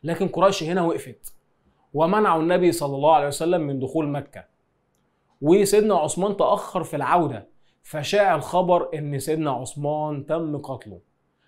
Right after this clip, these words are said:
فالصحابة بايعوا النبي صلى الله عليه وسلم على قتال قريش، فسميت هذه البيعة باسم بيعة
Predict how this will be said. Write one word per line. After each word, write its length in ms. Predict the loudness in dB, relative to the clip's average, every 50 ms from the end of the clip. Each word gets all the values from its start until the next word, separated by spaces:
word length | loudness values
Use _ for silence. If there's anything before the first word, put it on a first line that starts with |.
| _ _ -2
فالصحابة 760 | 0 2 2 2 0 -2 -6 -8 0 4 4 6 6 6 4
بايعوا 340 | 6 6 4 4 4 2 0
النبي 320 | -2 -2 -2 0 0 -2
صلى 240 | -2 -4 -6 -8 -8
الله 200 | -4 0 2 2
عليه 160 | 2 2 0
وسلم 540 | -2 -4 -4 -2 0 2 2 2 2 0 -4 -12 _ _ _ _ -10
على 380 | -4 0 2 4 6 6 6 4
قتال 680 | 2 0 -2 -4 -4 -2 2 2 4 4 2 2 -2
قريش، 680 | -4 0 2 2 2 2 0 -2 -6 -10 -12 -14 -20 _ _ _ _ _
فسميت 680 | _ -6 -4 -4 -2 0 0 0 0 2 2 2 0 0
هذه 480 | -4 -6 -8 -8 -4 -2 -2 0 0 -2
البيعة 600 | -2 0 2 4 4 4 6 4 4 2 0 -2
باسم 400 | -6 -8 -8 -8 -8 -8 -8 -4
بيعة 440 | 2 2 4 4 4 2 0 -2 -2